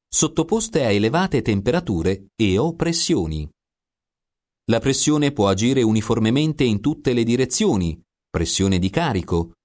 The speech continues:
o lungo una direzione preferenziale, pressione orientata. Queste trasformazioni sono indicate come metamorfismo,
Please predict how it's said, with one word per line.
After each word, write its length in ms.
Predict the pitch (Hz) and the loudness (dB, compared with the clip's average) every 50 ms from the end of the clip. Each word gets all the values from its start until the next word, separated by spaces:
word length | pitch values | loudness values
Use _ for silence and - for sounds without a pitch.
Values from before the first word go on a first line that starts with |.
| _ _ _ _ - | _ _ _ _ 0
o 80 | 107 113 | 0 2
lungo 360 | 147 208 247 226 214 196 156 | 2 2 0 0 0 2 2
una 180 | 139 135 131 | 2 2 2
direzione 540 | 123 135 156 175 170 170 - 113 117 143 175 | 2 2 0 0 0 -2 0 0 0 0 0
preferenziale, 920 | 170 196 196 185 208 196 208 214 202 - 202 147 95 82 80 80 - - _ _ _ _ _ _ | 0 -2 -2 0 0 0 0 0 0 0 0 -2 -2 -2 -4 -4 -6 -8 _ _ _ _ _ _
pressione 540 | - 147 139 135 - - 95 87 90 107 131 | -4 -4 -2 -2 -2 0 0 2 2 2 2
orientata. 840 | 151 156 165 180 185 185 180 190 143 90 82 - 85 76 78 80 - _ _ _ _ _ _ _ _ _ _ _ _ _ | 0 0 0 0 0 0 0 0 -2 -2 -2 -4 -4 -4 -4 -6 -10 _ _ _ _ _ _ _ _ _ _ _ _ _
Queste 380 | _ - 101 110 107 - 107 98 | _ 0 2 2 2 2 2 0
trasformazioni 1000 | 98 104 101 - - 110 110 107 107 107 - - 180 175 127 107 113 117 110 110 - _ _ _ - | 0 0 -2 -2 0 0 0 0 0 0 0 0 0 2 2 0 -2 -4 -6 -12 -20 _ _ _ -2
sono 260 | - - 196 160 113 | 0 0 2 2 2
indicate 600 | 107 107 113 123 156 160 - 208 202 196 190 165 | 2 2 2 0 0 0 0 -2 0 0 -2 -2
come 460 | 160 - 143 131 131 127 123 - - - - 82 | -2 0 0 0 0 0 0 -2 -4 -8 -4 -2
metamorfismo, 1160 | 87 92 104 131 170 170 180 175 170 180 175 - - 202 170 107 87 85 87 87 85 80 | 0 2 2 2 0 0 0 0 0 0 -2 -2 -2 -2 0 0 0 0 0 0 -2 -2